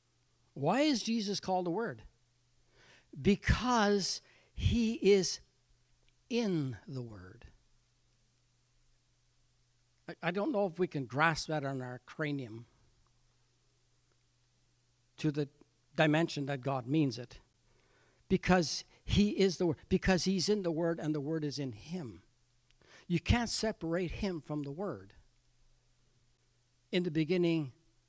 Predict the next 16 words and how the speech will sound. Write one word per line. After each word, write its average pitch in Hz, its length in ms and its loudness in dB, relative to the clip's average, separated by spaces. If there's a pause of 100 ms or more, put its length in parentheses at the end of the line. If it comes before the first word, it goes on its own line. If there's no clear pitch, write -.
(300)
was 143 300 -4
the 135 140 -10
Word." 135 500 -8 (2500)
Wow. 131 360 -8 (3500)
Every 220 380 10
word 160 560 6 (920)
the 143 80 -6
Father 190 460 6
and 165 120 6
the 151 80 2
Son 190 440 0
and 156 100 -2
the 143 60 -2
Holy 165 280 0
Spirit 160 380 -2
spoke - 560 -2